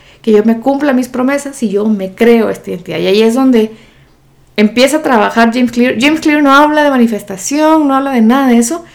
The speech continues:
pero el decir, "Bueno, yo soy un atleta y ahora voy a hacer ejercicio por eso", es totalmente un tema de afirmaciones. Hay muchas cosas con el tema del desarrollo personal que diferentes teorías o de forma de ver muchas cosas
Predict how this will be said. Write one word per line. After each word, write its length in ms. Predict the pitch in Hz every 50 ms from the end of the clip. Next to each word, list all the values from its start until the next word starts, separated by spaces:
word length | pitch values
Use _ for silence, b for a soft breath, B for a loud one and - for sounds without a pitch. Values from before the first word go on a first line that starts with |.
| B B B B B B B
pero 500 | - 349 480 466 320 311 330 330 - - _ _ -
el 120 | - 214
decir, 300 | 196 196 214 - 247 254
"Bueno, 240 | 220 226 285 359 370
yo 80 | 277 220
soy 160 | 226 208 214
un 120 | 214 226
atleta 600 | 240 233 240 269 277 262 254 - 226 285 359 - - _ _ _ _ - -
y 200 | 202 180 180 170
ahora 200 | 170 170 180 190
voy 100 | 196 202
a 20 | 208
hacer 140 | 214 220
ejercicio 380 | 226 220 240 240 254 233 247 233
por 120 | 269 285
eso", 280 | 285 277 - 311 339 339 B B B B B B B B B B
es 220 | - - 330 311
totalmente 600 | - 226 - 196 196 185 190 190 190 190 202 208
un 180 | 214 202 190 185
tema 280 | 202 196 180 196 190 190
de 120 | 196 190
afirmaciones. 840 | 180 - 185 170 175 175 175 165 - 214 196 185 - - 151 - - b b b b b b b b - -
Hay 80 | 233
muchas 340 | 240 247 262 254 294 285 -
cosas 380 | - 233 233 226 233 254 233 -
con 160 | - 196 180
el 100 | 175 175
tema 240 | 185 190 202 208 208
del 120 | 202 196
desarrollo 360 | 185 175 170 165 180 196 202
personal 500 | - 202 165 170 170 180 196 214 226 233 B B B B B B B B
que 280 | - 196 185 180 - -
diferentes 760 | 190 220 214 214 - 214 202 196 196 220 220 247 247 233 233
teorías 420 | - 196 196 208 233 233 208 190 185
o 60 | 185
de 100 | 180 180
forma 360 | 180 208 208 226 226 233 226
de 100 | 214 202
ver 140 | 196 196 196
muchas 300 | 214 220 220 240 226 226
cosas 460 | - 233 220 196 202 202 208 -